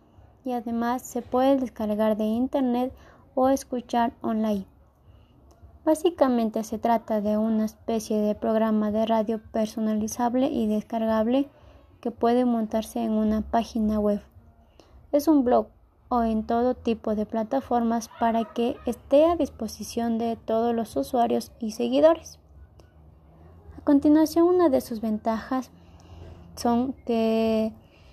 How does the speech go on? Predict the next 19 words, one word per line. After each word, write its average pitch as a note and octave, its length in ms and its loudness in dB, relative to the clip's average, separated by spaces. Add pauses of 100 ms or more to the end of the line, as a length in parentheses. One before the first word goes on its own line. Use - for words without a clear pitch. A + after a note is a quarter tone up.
(380)
los B3 200 -4
podcasts A#3+ 640 0
vienen A#3 480 0
en A3 120 -2
forma, A3 340 -2
una A#3 320 0
forma G#3+ 420 0
gratuita C#4+ 600 0 (340)
y G4 100 0
se D4 160 4
pueden A#3+ 440 0
escuchar A3+ 440 -4
en A3 140 -2
cualquier A3 340 -4
momento. G#3+ 460 0 (880)
No D4+ 160 4
tienen, C4+ 340 4
por A3+ 220 -4
tanto, A3+ 380 -2